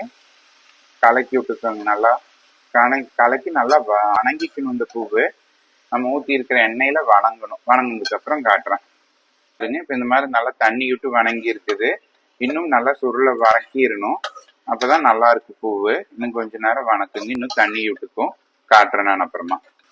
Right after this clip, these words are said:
பாருங்க, இப்ப இது நல்லா தண்ணி சுண்ட வணங்கிருச்சு. இனி இதுக்கு வந்து உப்பு போட்டு கொஞ்சம் தண்ணி ஊத்தி மூடி வச்சுக்கலாம். இது காரத்துக்கு வந்து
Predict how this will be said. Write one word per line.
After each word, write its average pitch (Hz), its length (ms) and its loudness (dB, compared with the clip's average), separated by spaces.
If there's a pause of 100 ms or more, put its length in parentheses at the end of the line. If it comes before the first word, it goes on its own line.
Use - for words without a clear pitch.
பாருங்க, 117 360 4
இப்ப 139 200 -6
இது 113 100 -4
நல்லா 113 360 0
தண்ணி 120 380 -2
சுண்ட 131 460 0
வணங்கிருச்சு. 117 760 0 (480)
இனி 135 200 -2
இதுக்கு 120 280 -4
வந்து 120 220 -4
உப்பு 143 360 -6
போட்டு 135 300 -2
கொஞ்சம் 131 380 -4
தண்ணி 135 420 0
ஊத்தி 123 280 -8
மூடி 139 260 0
வச்சுக்கலாம். 113 560 -2 (340)
இது 131 300 0
காரத்துக்கு 151 640 4
வந்து 156 140 -2